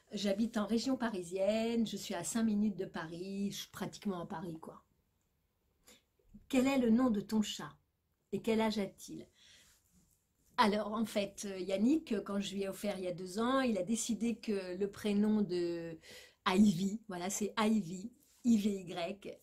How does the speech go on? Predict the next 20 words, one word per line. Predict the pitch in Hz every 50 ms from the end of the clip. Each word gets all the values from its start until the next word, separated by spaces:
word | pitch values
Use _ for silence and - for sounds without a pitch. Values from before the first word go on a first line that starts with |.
| _ -
Ivy, | 220 214 220 208 175 180 208 233 247
parce | 254 220 196 - -
que | - 208
tout | - 226
simplement, | 214 240 226 214 226 208 202 202 202 208 214 226 233 226
ça | 226 - 190
veut | 180 185 180
dire, | 170 196 190 190
euh, | 185 185
lierre. | 180 185 185 175 175 190 190 180 156 - - _ - - - - - - _ _ _ -
Et | 202 190 190 190 185 185 180 180 175 175 170 175 180 180 - - - - - - _
en | 202
latin, | 185 180 185 170 175 - 202 180 180 220 - -
je | -
crois | - 175 175
que | 175
ça | - 196 175
veut | 170 170
dire | 165 175 165 165
lierre. | 165 165 165 170 175